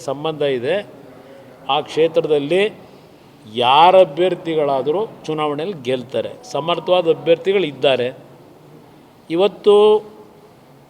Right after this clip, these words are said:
ಕೆಲವು ಘಟನೆಗಳು ಕಳೆದ ಒಂದು ವರ್ಷದಿಂದ ಏನು ನಡೆದಿದೆ,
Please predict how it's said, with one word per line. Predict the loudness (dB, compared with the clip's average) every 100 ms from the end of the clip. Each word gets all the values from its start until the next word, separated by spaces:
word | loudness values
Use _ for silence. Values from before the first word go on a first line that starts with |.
| -20 -20 -20 -4 0
ಕೆಲವು | 2 0 0
ಘಟನೆಗಳು | 0 0 -2 0 0 2
ಕಳೆದ | 2 2 -2
ಒಂದು | -2 -2
ವರ್ಷದಿಂದ | -4 -2 0 0
ಏನು | 0 -2
ನಡೆದಿದೆ, | -4 -4 -6